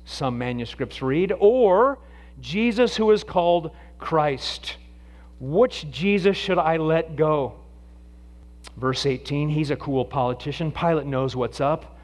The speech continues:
for he knew that it was out of envy that they had delivered him. He sees right through them. He's shrewd.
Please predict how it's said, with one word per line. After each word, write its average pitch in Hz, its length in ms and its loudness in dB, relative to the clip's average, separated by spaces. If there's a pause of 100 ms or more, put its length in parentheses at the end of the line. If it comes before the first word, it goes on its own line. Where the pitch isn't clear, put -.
(400)
for 120 180 -10
he 123 140 -4
knew 139 220 0
that 135 120 -2
it 131 60 0
was 127 160 -4
out 127 160 0
of 127 80 -4
envy 143 320 -2
that 120 180 -4
they 131 120 -2
had 139 160 -4
delivered 143 420 0
him. 135 360 -2 (180)
He 208 120 2
sees 240 320 2
right 240 320 2
through 285 200 0
them. 202 340 0 (920)
He's 226 180 -2
shrewd. 214 480 2